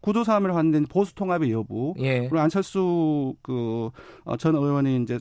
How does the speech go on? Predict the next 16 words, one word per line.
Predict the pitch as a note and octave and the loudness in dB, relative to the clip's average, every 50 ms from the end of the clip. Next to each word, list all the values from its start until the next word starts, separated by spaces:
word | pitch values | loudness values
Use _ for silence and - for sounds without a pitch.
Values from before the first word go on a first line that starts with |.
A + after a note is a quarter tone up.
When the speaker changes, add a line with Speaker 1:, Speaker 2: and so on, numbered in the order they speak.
| - | -4
Speaker 1:
정치 | - D#3 E3 D#3+ E3 | -2 -2 -2 0 0
재개를 | D#3 D3 C#3+ D3+ D#3+ | 0 2 2 2 2
Speaker 2:
음. | D#3+ | 2
Speaker 1:
선언을 | D#3+ D#3 D#3 D#3 D#3 | 2 4 4 4 4
했는데 | D3+ C3+ C3 B2+ B2 B2 C3 B2 | 2 2 2 0 0 -2 -2 -2
요 | C3 D#3+ F3 | 0 -2 0
부분들이 | E3+ F#3 E3+ F3 E3+ D3+ C#3+ A#2 | 0 0 0 0 0 -2 -2 -2
또 | - C3 | -2 -4
어떻게 | C#3 - - D3 C#3+ | -2 -2 -2 -2 -2
될 | - A#2 A2 | -2 -4 -6
것인지, | - - A#2 A#2 A2+ G2+ A2 | -6 -8 -8 -8 -8 -8 -6
이러한 | - - G3+ G#3 G3 C3 | -2 0 2 4 4 2
Speaker 2:
네. | C3+ | 2
Speaker 1:
또 | C#3 | -2
구도 | - F3 F#3+ F#3 G#3+ G#3 | -2 -2 0 2 2 2
문제, | G3+ E3 C#3+ C3+ B2 A2+ A#2+ A2+ G#2+ | 4 4 2 2 2 0 -4 -8 -10